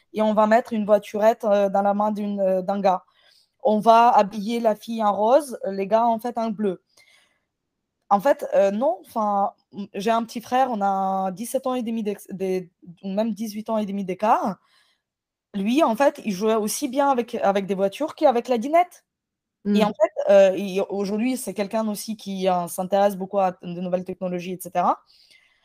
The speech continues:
Speaker 1: Mais, euh, euh, voilà, enfin, c'est juste, en fait, la société, c'est, je pense que c'est les côtés, euh, société qui donnent pas, en fait, qui ouvrent pas, euh, assez tôt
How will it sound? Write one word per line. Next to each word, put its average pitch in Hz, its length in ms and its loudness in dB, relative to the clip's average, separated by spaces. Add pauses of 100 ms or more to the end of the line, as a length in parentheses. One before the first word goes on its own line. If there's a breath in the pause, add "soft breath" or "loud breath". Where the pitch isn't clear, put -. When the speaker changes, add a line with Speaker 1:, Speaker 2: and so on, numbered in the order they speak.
(300 soft breath)
Speaker 1:
Mais, 190 260 2
euh, 190 200 -2 (920)
euh, 190 180 10
voilà, 285 180 6
enfin, 240 220 4
c'est 214 200 -4
juste, 262 300 -8
en 214 140 0
fait, 269 120 2
la 220 140 4
société, 262 680 -4 (200 soft breath)
c'est, 214 180 0
je 202 100 -4
pense 302 200 4
que 262 80 -2
c'est 226 120 -4
les 214 120 0
côtés, 233 240 0 (360)
euh, 202 140 4
société 233 640 -4 (380 loud breath)
qui 233 220 -4
donnent 214 420 0
pas, 277 300 8
en 233 80 2
fait, 262 180 -4
qui 240 100 -6
ouvrent 208 220 -4 (280)
pas, 269 340 6 (100)
euh, 196 240 6
assez 202 560 -2
tôt 285 360 4